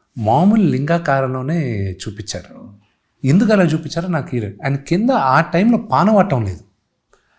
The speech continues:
పానవట్టం ఎందుకు వచ్చిందో కూడా మీకు హిస్టరీలో వెళ్తే తెలుస్తుంది. అది ఈరోజు నేను సరిగా ఎక్స్‌ప్లెయిన్ చేయకపోవచ్చు, మీకు తెలుసు. అది లింగాకారం కూడా దేన్ని సింబలైజ్ చేస్తది,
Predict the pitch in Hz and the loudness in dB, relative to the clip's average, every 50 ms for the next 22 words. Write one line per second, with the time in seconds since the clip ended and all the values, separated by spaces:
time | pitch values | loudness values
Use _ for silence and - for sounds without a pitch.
0 | _ _ _ _ _ _ _ _ - 117 127 156 185 196 202 196 185 160 151 170 | _ _ _ _ _ _ _ _ 0 2 4 4 6 6 6 4 4 2 2 0
1 | 180 - 175 - - 175 170 170 170 170 180 170 156 156 151 - - - - - | 0 0 -2 0 0 0 0 2 2 2 2 2 2 0 -2 -4 -8 -16 -8 -4
2 | 127 156 - - 180 175 180 165 147 143 - 180 - - 139 147 143 - 156 131 | -4 -2 0 2 2 4 4 4 2 2 0 -4 -2 -2 -2 -2 -2 -2 -2 -2
3 | 139 135 131 135 135 135 143 156 147 147 147 143 139 135 127 127 120 - - - | -2 -2 -2 -2 -2 -2 0 0 0 0 -2 -2 -2 -2 -4 -4 -6 -8 -10 -8
4 | - 131 117 139 151 131 - - - - 156 151 139 - - 113 117 120 - - | -4 -2 0 0 0 -2 -4 -6 -6 -4 -2 -2 -2 -2 -2 -2 -4 -4 -6 -6
5 | - 127 107 101 101 - 190 214 - - - 147 131 131 - - 120 123 120 - | -6 -6 -6 -6 -8 -8 -10 -12 -12 -12 -8 -6 -6 -6 -6 -4 -4 -2 -2 -4
6 | - - - _ _ _ _ _ _ _ _ _ _ _ _ - 135 127 127 123 | -8 -14 -18 _ _ _ _ _ _ _ _ _ _ _ _ -4 -2 0 2 2
7 | 131 139 151 165 165 - 156 147 143 143 139 139 139 151 131 113 127 139 156 160 | 4 4 6 4 6 4 4 2 2 0 -2 -2 -2 -2 -2 0 0 2 4 2
8 | - - - 127 123 127 127 123 120 - - 113 104 98 - - 107 98 120 165 | 2 0 -2 -4 -2 -2 0 -2 -2 -4 -6 -6 -6 -6 -8 -10 -8 -8 -8 -8
9 | 226 - | -8 -10